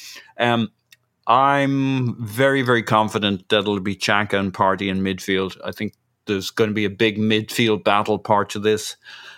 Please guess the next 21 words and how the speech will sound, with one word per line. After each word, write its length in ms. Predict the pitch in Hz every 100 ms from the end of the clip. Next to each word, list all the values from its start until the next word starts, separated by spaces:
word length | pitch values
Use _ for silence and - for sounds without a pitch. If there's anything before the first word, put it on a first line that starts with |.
| - 113
Um, 380 | 101 101 92 - _ _ _ _ -
m-, 80 | 113 - -
looking 460 | 117 123 131 117
aside 720 | 110 - 120 113 113 110 110 -
at, 400 | 110 107 107 - -
you 120 | 117 110
know, 260 | 98 98
who 260 | 98 113 110
had 240 | 110 104
the 60 | 101
quality 440 | - 113 107 107
on 140 | 104 98
the 60 |
ball 320 | 95 110 107 101
or 60 |
didn't 360 | 95 107 104 101
in 180 | 101 101
one 220 | 104 104
game 320 | 107 101 101
versus 380 | 104 101 104 110
another, 480 | 107 107 107 104